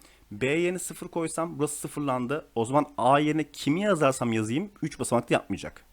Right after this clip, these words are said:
Sıfır veremem. Bir versem A'ya kimi yazarsam sonuç üç basamak gelir.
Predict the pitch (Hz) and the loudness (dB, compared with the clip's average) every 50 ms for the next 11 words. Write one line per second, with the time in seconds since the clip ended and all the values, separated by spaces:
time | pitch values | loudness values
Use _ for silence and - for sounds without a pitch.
0 | _ _ - - - - 117 131 123 113 104 98 92 82 85 - - - - - | _ _ -18 -14 -12 -10 -6 -2 0 0 0 0 -2 -4 -8 -12 -18 -20 -20 -20
1 | - - - - - - - 104 110 143 196 226 220 170 135 117 104 - - - | -20 -20 -20 -20 -20 -18 -14 -8 -2 0 2 2 4 4 4 4 4 2 0 -6
2 | 90 110 - - - - - - - - - - 113 123 131 147 160 165 160 - | -6 -6 -8 -14 -20 -20 -20 -20 -20 -4 2 4 6 6 6 4 2 -2 -2 -2
3 | - 151 185 202 208 190 165 143 143 - 135 123 - - 113 107 - - _ _ | 0 0 2 2 2 4 4 2 4 4 0 0 0 0 0 0 -2 -6 _ _
4 | - 107 - - 101 - 107 95 - - - 90 98 160 170 - - | -10 -8 -6 -6 -6 -4 -6 -6 -8 -8 -10 -10 -8 -8 -10 -12 -16